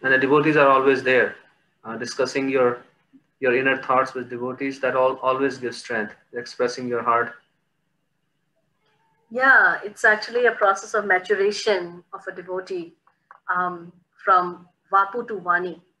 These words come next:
Speaker 1: Mm.
Speaker 2: That is the process of maturation. And, uh, in fact, um, you can actually test the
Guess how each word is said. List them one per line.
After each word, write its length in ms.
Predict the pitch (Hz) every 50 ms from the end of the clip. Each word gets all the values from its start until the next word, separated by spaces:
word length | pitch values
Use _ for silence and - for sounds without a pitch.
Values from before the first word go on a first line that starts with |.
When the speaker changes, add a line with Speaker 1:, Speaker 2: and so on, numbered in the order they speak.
| _ _ _ _ _ 123
Speaker 1:
Mm. 160 | 117 120 120 _ _ _ _ _ _ _ _ _ _ _ -
Speaker 2:
That 140 | 196 196 214
is 160 | 233 220 214
the 260 | - 214 196 185 175 -
process 340 | 185 175 160 - - - -
of 120 | 175 175
maturation. 760 | 180 165 160 - 170 160 165 165 165 - - 156 151 160 170 - _ _ -
And, 340 | 180 175 170 170 175 170 175
uh, 240 | 175 175 175 170 165 160 - _ _ _ _ _ _ _ _ _ _ _ _ _ _ _ -
in 100 | 190 180
fact, 440 | - 226 208 202 202 - - - - _ _ _ _ _ -
um, 320 | 196 190 185 180 175 175 - _ -
you 120 | 208 233
can 180 | 226 240 226 233
actually 380 | 220 214 - - 262 254 - -
test 460 | - 240 269 294 285 - - - - _ _ _ _ _ _ _ _ _ _ -
the 420 | 226 220 220 214 208 208 208 208